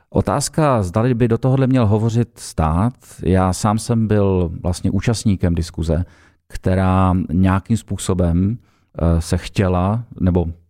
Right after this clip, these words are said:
využít snahy Evropské unie, eh, akreditovat některé profese. Nicméně sám jsem třeba potom s odstupem času viděl, že ty profese, které mohou být takto akreditovány,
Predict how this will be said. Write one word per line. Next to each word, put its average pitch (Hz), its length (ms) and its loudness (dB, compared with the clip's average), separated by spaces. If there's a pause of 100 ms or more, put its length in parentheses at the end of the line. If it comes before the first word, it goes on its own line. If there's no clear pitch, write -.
(200)
využít 95 560 0
snahy 92 600 -2
Evropské 95 500 -2
unie, 95 420 2
eh, - 600 -16 (400)
akreditovat 98 720 0
některé 101 500 2
profese. 85 640 -2 (540)
Nicméně 117 480 0
sám 107 240 -2
jsem 120 160 0
třeba 127 200 -2
potom 120 360 0
s - 300 -10
odstupem 120 400 -4
času 110 320 -2
viděl, 98 320 2
že 101 120 0
ty - 120 -4
profese, - 420 -2
které 95 320 0
mohou 104 320 2
být 107 160 -6
takto - 260 -4
akreditovány, 90 760 0